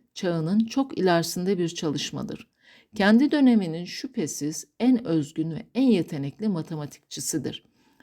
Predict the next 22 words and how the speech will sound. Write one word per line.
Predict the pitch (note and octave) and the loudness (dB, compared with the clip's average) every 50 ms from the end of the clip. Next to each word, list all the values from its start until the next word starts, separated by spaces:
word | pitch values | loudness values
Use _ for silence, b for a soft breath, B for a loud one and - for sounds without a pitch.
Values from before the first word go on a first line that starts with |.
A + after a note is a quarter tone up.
| b b - | b b -8
üçüncü | - - - A3 A3 A3 B3+ A3+ | -4 0 4 4 6 6 4 4
dereceden | B3 A3+ F#3 F3 E3 - D#3+ D3+ D#3 D#3 D#3+ E3+ D#3+ D#3+ | 4 4 4 2 0 0 -2 -2 -2 -2 -4 -4 -4 -4
denklemi | D3+ D3 C#3 - _ B2 B2+ C3+ D3+ G3+ B3+ B3 B B B B | -4 -4 -6 -10 _ -10 -8 -4 -2 -2 -2 -2 B B B B
farklı | B - E3 D3+ D3+ - - A#3+ | B -4 -2 -2 -2 -2 0 2
yöntemle | A#3+ A3+ G3 F3+ F3 D#3+ - - F#3 F#3 F#3+ F3+ D#3+ D3+ D3 - _ _ _ | 4 4 4 2 0 -4 -4 -2 -2 0 0 0 -2 -4 -6 -8 _ _ _
ele | - D#3 C#3+ | -6 -6 -4
almıştır. | B2 - - - - - - - - - - - - _ _ _ _ _ _ _ _ _ _ _ _ _ _ | -6 -6 -8 -10 -12 -12 -12 -14 -14 -14 -16 -18 -18 _ _ _ _ _ _ _ _ _ _ _ _ _ _
Matematik | - A3 B3+ C4+ D#4 D#4+ D#4+ D4+ - - F4 E4 - - _ - | 4 4 4 4 4 2 2 2 2 0 -2 -2 -2 -8 _ -4
bu | G#3 G#3+ C#4 C4+ | 0 2 2 4
dönemde | D#4+ E4 D4+ C4 G#3 F3 D#3 D3 D#3 F3 | 4 6 6 6 6 4 2 0 -2 -4
uygulamalarla | - - - F3+ F#3+ E3+ F#3+ G3 F#3 G3 G3 G3 G3+ G3+ G#3 G#3 G#3 G3+ F#3 D#3+ C#3+ | -4 -2 -2 0 0 2 2 2 2 2 2 0 0 0 0 0 0 0 0 -2 -2
ilgiliydi. | - D3+ C#3+ - - D3 C#3+ C#3+ C#3+ - - D#3 | -2 -4 -4 -4 -6 -4 -4 -4 -6 -6 -4 -2
Yani | E3 F3+ E3 D3+ D3 D#3 D#3+ E3+ - _ _ _ - | 0 0 0 0 0 -2 -6 -6 -8 _ _ _ -2
bahsettiğimiz | F3+ F3+ E3+ E3 - - D3+ D3 - - D#3+ E3 F3+ G3 G#3 F#3+ D3+ | 0 0 0 0 0 0 0 -2 -2 -2 -2 0 0 0 0 0 -2
dönem | - C3+ C3+ C#3+ E3+ G3+ | -4 -6 -6 -4 -2 -2
Fibonacci'nin | G#3 G3+ - E3 C3+ D#3+ E3 D#3+ D#3+ D#3+ D#3 D3+ - - C#3 D3 D3 C#3+ C3+ B2+ | -2 -2 -2 -2 0 0 0 0 0 0 -2 -2 -4 -4 -6 -4 -4 -4 -4 -4
dönemi | - C#3 C#3 - - - - - _ b b b b b b b b | -4 -4 -6 -6 -6 -8 -10 -12 _ b b b b b b b b
ve | E3+ F3 F#3+ G#3+ A3+ - - _ _ - | 0 2 2 0 -2 -4 -8 _ _ -2
kiliseyi | - F3 D#3 G3+ - - - A3+ A3 F#3+ - | 0 0 2 0 0 0 2 2 2 2 2
ilgilendiren | - D#3+ C#3+ B2+ D3+ C3+ C3+ C3+ C#3 C#3 D3+ F#3 G3+ G#3+ A#3+ B3 A3+ - - | 0 0 0 0 -2 -2 -2 -4 -4 -6 -6 -2 0 0 0 0 -2 -2 -4
ek, | C4+ B3+ A3+ - _ _ _ _ _ _ _ | -4 -6 -6 -8 _ _ _ _ _ _ _
ek | - B3 C#4 C4+ - | -4 -4 -4 -4 -6